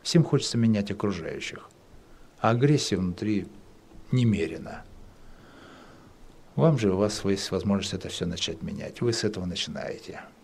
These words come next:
Поэтому будьте внимательны к тому, что вы делаете. Будьте более ответственны к тому, что вы делаете. Эффект будет сильный. Позволите себе срываться, позволите каким-то глупостям быть, помните, эффект будет сильный. Очень больно в обратно ударит. Это закон гармонии.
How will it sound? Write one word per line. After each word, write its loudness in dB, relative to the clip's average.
Поэтому -2
будьте 8
внимательны 2
к -18
тому, -8
что -6
вы -4
делаете. -10
Будьте 4
более 10
ответственны -2
к -16
тому, -4
что -6
вы -8
делаете. -10
Эффект 4
будет 2
сильный. 0
Позволите 6
себе -2
срываться, -2
позволите 0
каким-то -4
глупостям -4
быть, 2
помните, 4
эффект -2
будет 0
сильный. 2
Очень 2
больно 4
в -2
обратно -2
ударит. -6
Это -4
закон 2
гармонии. -2